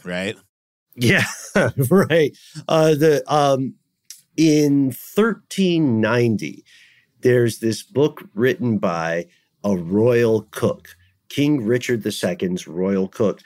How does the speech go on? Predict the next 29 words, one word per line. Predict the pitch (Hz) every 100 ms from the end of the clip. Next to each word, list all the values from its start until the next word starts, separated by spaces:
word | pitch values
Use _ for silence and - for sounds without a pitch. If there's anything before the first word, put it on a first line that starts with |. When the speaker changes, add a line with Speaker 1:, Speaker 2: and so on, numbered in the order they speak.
| - - _
Speaker 2:
He | - 123
writes | 135 139 139
a | 117
book | 123 117
called | - 127 117 117 _ _ - 120
The | 175 180
Forme | - 196 240 269 285 302
of | 226 -
Curry, | - 285 269 240 180 240 311 311 _ _ _ _ _ _ _ _ _ _
uh, | 123 120 117 117 117 - _ -
which | 135 127 127
is | 113
spelled | - 127 113 107 117
F | 117 117
O | 113 98
R | 101 101
M | 98 95 101 -
E, | 160 180 185 - _ _ _ _ _ _ -
and | 92 98
curry | - 113 101
is | -
spelled | 98 95 90
C | - - - 95
U | 90 92 87
R | 82 82
Y. | 80 76 65
So | - 147
maybe | 160 175 147
it's | -